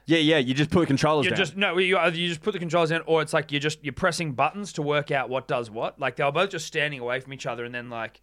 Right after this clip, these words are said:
Speaker 2: one had, like, would do a feet shuffle, and then it was like
Speaker 1: Yeah, yeah, yeah.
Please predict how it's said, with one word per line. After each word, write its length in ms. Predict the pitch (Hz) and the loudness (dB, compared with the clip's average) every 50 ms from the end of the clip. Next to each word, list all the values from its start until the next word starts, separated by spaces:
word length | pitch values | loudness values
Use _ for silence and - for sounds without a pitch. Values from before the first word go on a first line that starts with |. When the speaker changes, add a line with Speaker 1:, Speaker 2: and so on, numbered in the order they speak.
| _ - - - - | _ -20 -20 -16 -10
Speaker 2:
one 140 | - 147 143 | -6 -4 -4
had, 120 | 143 127 127 | -4 -4 -4
like, 200 | 127 107 - - | -6 -6 -6 -8
would 100 | 120 123 | -10 -8
do 100 | 131 123 | -6 -8
a 40 | 120 | -6
feet 260 | - 139 135 135 - | -4 -4 -4 -4 -4
shuffle, 280 | - 143 123 120 - 123 | -6 -6 -6 -6 -8 -10
and 60 | 127 | -10
then 100 | 117 120 | -10 -10
it 40 | 113 | -10
was 100 | 117 120 | -10 -10
like 140 | 107 104 _ _ _ _ _ _ _ _ _ _ _ _ _ _ _ _ _ _ _ _ - | -10 -12 _ _ _ _ _ _ _ _ _ _ _ _ _ _ _ _ _ _ _ _ 0
Speaker 1:
Yeah, 140 | - 165 165 | 2 4 4
yeah, 140 | 156 147 135 | 6 6 4
yeah. 340 | 131 139 151 135 - - | 4 4 4 4 2 0